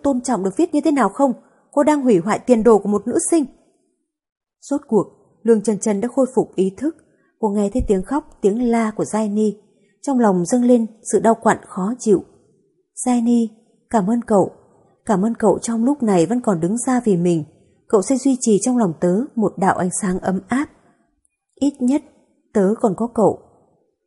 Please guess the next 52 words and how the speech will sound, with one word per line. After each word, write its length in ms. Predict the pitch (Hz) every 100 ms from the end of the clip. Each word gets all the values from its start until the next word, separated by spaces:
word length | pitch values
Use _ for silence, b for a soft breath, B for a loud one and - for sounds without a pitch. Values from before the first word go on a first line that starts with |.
| _ _ _
Nữ 120 | 196 214
sinh 160 | 233 196
kia 220 | 214 202
căn 200 | 208 196
bản 220 | 190 180 143
không 220 | 262 254
đề 120 | 185
phòng 240 | 170 185 156
tới 140 | 170
có 120 | 190
người 200 | 269 208 160 -
xông 180 | 247
lại 180 | 214 175 -
bảo 180 | 175 147
vệ 140 | 185 -
Lương 200 | 214 214
Chân 200 | 226 196
Chân 220 | 220 202 b b b
đang 180 | 214 214
ở 80 | 156
trên 200 | 202 190
sân 160 | 196
khấu. 320 | - 180 214 - _ b b b
Bất 220 | - - 226
ngờ 180 | 208 175
không 160 | 277
kịp 160 | 247 202
đề 120 | 185
phòng, 300 | 180 196 170 160 _
bị 220 | 208 208 -
quăng 220 | 262 240
một 120 | 180
cái 120 | 180
tát. 260 | 175 254 330 - b b b b
Cả 160 | 220
má 180 | 175 208 262
phải 200 | 247 160
đau 200 | 233 233
rát, 260 | 247 294 - b b b
trong 180 | - 233
đôi 120 | 214
mắt 280 | 202 262 -
bắn 200 | 196 202
ra 120 | 214
tia 140 | 202 226
ác 260 | - 302
độc, 180 | 208 180 - b b b
vừa 120 | 240
định 220 | 220 220 190
đánh 180 | 220
trả 240 | 285 247 160
Tiết 160 | -